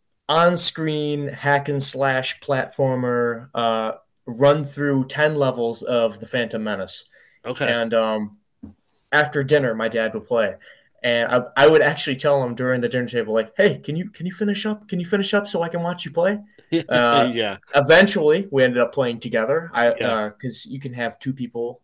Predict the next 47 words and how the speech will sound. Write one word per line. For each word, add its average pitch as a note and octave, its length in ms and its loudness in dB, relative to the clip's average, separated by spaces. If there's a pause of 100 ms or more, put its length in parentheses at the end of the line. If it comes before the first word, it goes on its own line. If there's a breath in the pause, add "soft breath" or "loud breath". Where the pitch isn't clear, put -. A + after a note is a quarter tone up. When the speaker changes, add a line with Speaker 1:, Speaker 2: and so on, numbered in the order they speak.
Speaker 1:
uh, A2+ 60 -6
Speaker 2:
Yeah. G2+ 240 -6 (420)
Speaker 1:
on C3 120 0
the A#2+ 60 -4
same C#3 240 0
screen, B2 520 -2
which A2+ 180 -12
was, G2+ 180 -8
Speaker 2:
Yeah. G#2+ 60 -8
Speaker 1:
uh, G2 140 -10
pretty A2 360 -16
cool. B2+ 300 -12 (560 soft breath)
And, A2 360 -2
um, G#2 680 -6 (720)
uh, A2+ 160 -2
eventually, D#3+ 720 0
it, - 320 -4
when B2 300 -2
it A#2 80 0
got A#2+ 260 -2
put - 180 -4
to C#3 60 -4
single D3 280 0
player, F3 200 -2
he D#3+ 280 -6
just D3 260 -2
kind E3+ 200 0
of E3+ 200 -4
put G3 240 -8
the F3+ 80 -6
controller F3 460 -4
in F3 40 -6
my F#3 140 -2
hand. D#3+ 160 -6
He A2+ 60 -8
said, F3+ 220 -4
"No, A3+ 160 2
no, A#3+ 140 2
no, A#3+ 200 4
you, D#3+ 340 -6
you, A3+ 240 -10
you A3 140 -6
do - 160 -10
it." - 60 -18 (800)
Uh, C3+ 220 4
Speaker 2:
Mm. C#3+ 80 -2
Speaker 1:
which G#3+ 220 6